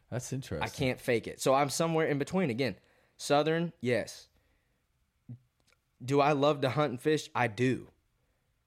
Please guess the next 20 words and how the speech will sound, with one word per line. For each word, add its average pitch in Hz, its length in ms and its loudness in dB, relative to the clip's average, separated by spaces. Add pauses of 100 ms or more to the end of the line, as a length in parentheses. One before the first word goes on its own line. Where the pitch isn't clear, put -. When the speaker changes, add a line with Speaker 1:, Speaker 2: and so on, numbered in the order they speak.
Speaker 2:
But 120 380 -4 (600)
that's 127 340 -4 (140)
about 113 240 0
where 110 120 -2
the 95 80 -12
buck 95 260 -8
stops - 340 -12
for - 120 -18
me. 58 200 -18 (320)
Speaker 1:
It's, 131 220 2
Speaker 2:
<laughs> - 60 -4
Speaker 1:
it's, 123 220 2 (380)
yeah, 127 160 6
Speaker 2:
Like, - 180 0
Speaker 1:
it's 131 160 2
Speaker 2:
I 190 40 4
don't 175 100 2
Speaker 1:
this 139 180 2
Speaker 2:
know. 139 60 0
Speaker 1:
developing, 123 840 0